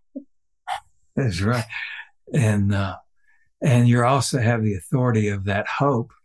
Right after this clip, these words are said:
because you know what it is to not be there.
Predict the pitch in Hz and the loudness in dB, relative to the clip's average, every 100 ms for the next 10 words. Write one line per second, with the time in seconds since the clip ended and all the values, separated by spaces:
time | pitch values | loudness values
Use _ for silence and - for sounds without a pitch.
0 | _ _ _ _ _ - 117 - 110 104 | _ _ _ _ _ -6 -2 0 0 0
1 | 101 - - - _ _ _ _ _ _ | 0 -2 -4 -12 _ _ _ _ _ _
2 | - 120 113 113 104 101 113 104 104 127 | -2 2 4 4 2 -2 -2 -2 -2 -2
3 | 107 101 - - _ _ _ _ _ - | -2 -2 -4 -6 _ _ _ _ _ -2
4 | 139 120 123 110 110 101 98 95 | 2 4 2 -2 -8 -6 -6 -8